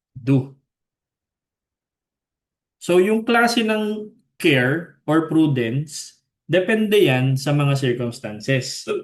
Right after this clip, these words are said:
Hindi yan pare-parehas. Okay? So, dito sa eleven seventy-two, ah,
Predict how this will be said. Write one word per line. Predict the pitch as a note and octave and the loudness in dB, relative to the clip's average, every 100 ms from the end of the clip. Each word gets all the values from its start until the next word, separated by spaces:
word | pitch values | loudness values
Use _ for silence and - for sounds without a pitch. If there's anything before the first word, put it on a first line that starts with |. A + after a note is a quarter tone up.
| - _ _ _ _ _ | -10 _ _ _ _ _
Hindi | D#3 E3+ G3 | -2 0 0
yan | G3 | 0
pare-parehas. | F#3 D#3 D3 C#3 G#2+ G2+ G#2 G2+ - - - _ _ _ | 0 0 0 -2 -4 -6 -6 -8 -10 -16 -18 _ _ _
Okay? | _ A#2+ C#3 F3 - _ _ _ | _ -2 0 -2 -8 _ _ _
So, | - B2+ | -4 0
dito | G3 B3+ F3+ E3 | 2 0 0 0
sa | E3+ | 2
eleven | E3 D#3+ D#3+ | 2 2 0
seventy-two, | D#3+ D3 D3 D3 D3+ A#2+ A2+ - _ _ _ _ _ _ | -2 -2 -2 -2 -2 -2 -4 -8 _ _ _ _ _ _
ah, | C3 C3 C3 B2+ B2 B2 B2 | 0 2 2 2 0 0 -2